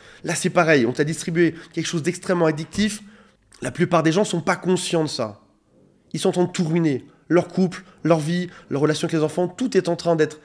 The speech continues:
saccagé, ils n'ont pas conscience. Si déjà toi, tu fais partie de ceux qui ont conscience qu'il y a un problème, qui s'inquiètent de la suite pour la société, t'es déjà dans le un pour cent. Maintenant, on va voir si t'es dans le un pour mille en continuant. L'addiction, celle qui vient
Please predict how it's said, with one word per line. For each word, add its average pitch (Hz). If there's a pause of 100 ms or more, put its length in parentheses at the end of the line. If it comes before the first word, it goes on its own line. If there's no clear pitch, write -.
(140)
saccagé, 190
ils 160
n'ont 170
pas 165
conscience. 147 (200)
Si -
déjà 240
toi, 254
tu 262
fais 196
partie 190
de 190
ceux 214 (260)
qui -
ont 156
conscience 233
qu'il -
y 196
a 180
un 170
problème, 151 (360)
qui 156
s'inquiètent 220 (320)
de 139
la 147
suite -
pour -
la 143
société, 185 (240)
t'es 196
déjà 185
dans 185
le 175
un 160
pour 151
cent. 135
Maintenant, 151
on 175
va 151
voir 151
si -
t'es 139
dans 127
le 139 (320)
un 160
pour 165
mille 175 (340)
en 135
continuant. 131 (560)
L'addiction, 175
celle 196
qui -
vient 160